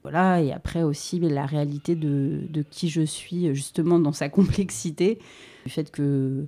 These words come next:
je me définis comme, enfin, je suis bi ou lesbienne, enfin, un peu, j'alterne entre un peu les deux, bi ou lesbienne, euh, bah, ça a fait aussi que je... la non-mixité, ça m'a permis très concrètement aussi de rencontrer, bah, d'autres lesbiennes. <laughs> La mixité, il y a une norme hétérosexuelle qui fait que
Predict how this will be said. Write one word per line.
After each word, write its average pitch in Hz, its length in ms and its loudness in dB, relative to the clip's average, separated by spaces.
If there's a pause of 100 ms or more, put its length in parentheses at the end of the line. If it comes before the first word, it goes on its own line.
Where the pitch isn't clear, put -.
je 156 140 -6
me 151 120 4
définis 147 440 -2
comme, 139 240 0 (420)
enfin, - 180 -10
je 127 80 -12
suis 139 120 -12
bi 143 420 -2
ou 143 100 -2
lesbienne, 139 500 -2
enfin, 139 180 -6
un 139 60 -4
peu, 135 360 -6
j'alterne 143 480 -2
entre 143 220 -4
un 139 60 -2
peu 151 140 -4
les 139 120 0
deux, 143 160 -2
bi 156 240 -4
ou 151 40 -4
lesbienne, 147 380 -4 (320)
euh, 131 80 -14
bah, 147 220 -4
ça 139 160 -4
a 139 60 -4
fait 156 180 -4
aussi 165 340 -2
que 170 180 0
je... 151 120 -8
la 165 140 6
non-mixité, 175 540 6
ça 208 120 2
m'a 156 140 6
permis 151 260 2
très 185 200 0
concrètement 175 540 2
aussi 180 240 0
de 165 100 4
rencontrer, 143 600 0
bah, - 300 -6
d'autres 160 220 -2
lesbiennes. 135 400 0
<laughs> - 60 2 (920)
La 170 120 6
mixité, 208 460 2
il 247 80 4
y - 20 6
a 180 60 6
une 165 180 8
norme 208 240 6
hétérosexuelle 180 640 0
qui 185 160 -10
fait 202 160 -2
que 185 300 -2